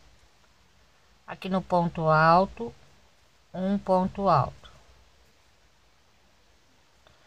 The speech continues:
uma correntinha aqui dentro do espaço,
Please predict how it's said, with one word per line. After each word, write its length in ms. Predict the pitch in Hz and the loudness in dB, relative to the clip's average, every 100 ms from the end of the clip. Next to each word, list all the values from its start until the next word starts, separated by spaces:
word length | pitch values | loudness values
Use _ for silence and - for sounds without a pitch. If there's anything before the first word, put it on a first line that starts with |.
| _ - _ - | _ -20 _ -6
uma 220 | 180 180 | 0 0
correntinha 920 | - 180 165 156 - 196 214 240 247 - - | 0 -2 -2 -4 -6 -4 0 0 -2 -10 -18
aqui 240 | - - 196 | -10 -10 -4
dentro 440 | 190 202 220 214 | 2 2 2 0
do 100 | 196 | 0
espaço, 720 | 208 208 - 147 123 - - | 0 0 0 0 0 -4 -14